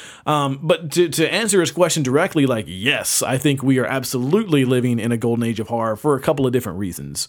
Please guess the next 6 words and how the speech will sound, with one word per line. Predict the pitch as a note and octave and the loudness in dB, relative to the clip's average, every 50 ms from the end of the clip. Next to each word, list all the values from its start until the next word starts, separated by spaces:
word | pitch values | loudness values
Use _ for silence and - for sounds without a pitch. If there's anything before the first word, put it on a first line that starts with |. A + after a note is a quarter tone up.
| - - - - - - - - | -12 -16 -20 -20 -20 -20 -10 -6
Uh, | A#2 A#2 A2+ G#2+ G2 F#2 F2 D2+ B1+ - - - | -4 -2 -2 -2 -2 -2 -2 -4 -6 -8 -10 -12
primarily | - - - F#3 B3+ C4 G3 E3+ D#3+ F#3 F3+ D#3 C#3+ C3 B2 A#2+ B2 B2+ | -6 -2 0 0 0 0 0 0 2 2 0 0 0 0 0 0 0 0
being | C3+ C#3 C3 C3+ C#3+ C#3 C#3 C3+ C3+ | -2 0 2 2 2 4 4 4 2
that, | C3+ - G#2+ | 2 0 -2
like, | B2 B2 A#2+ | -2 -2 -2
it's, | D3+ D3 - - | -2 -2 -2 -4